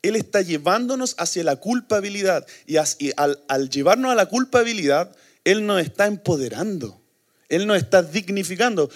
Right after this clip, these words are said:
Porque yo no espero de un perro, ¿ya? Que, que, que no, no sé, po, que, que trabaje. "Trabaja por tu comida, perro". No, ¿ya?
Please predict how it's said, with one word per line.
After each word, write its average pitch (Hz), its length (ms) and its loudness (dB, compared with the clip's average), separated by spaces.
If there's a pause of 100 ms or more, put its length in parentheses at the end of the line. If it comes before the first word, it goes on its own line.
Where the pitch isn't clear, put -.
(140)
Porque 165 200 -6
yo 214 120 2
no 254 80 6
espero 294 420 2
de 254 80 2
un 165 180 -4
perro, 170 600 2 (560)
¿ya? 175 300 0 (720)
Que, 170 360 -4
que, - 540 -6
que 165 240 -6
no, 160 460 -4
no 156 100 -8
sé, 220 220 2
po, 127 300 -6 (100)
que, 135 500 -4 (1600)
que 160 120 -6
trabaje. 156 580 -2 (1400)
"Trabaja 208 400 0
por 190 160 6
tu 220 140 -6
comida, 226 560 2
perro". 131 360 0 (560)
No, 202 420 2 (640)
¿ya? 196 320 2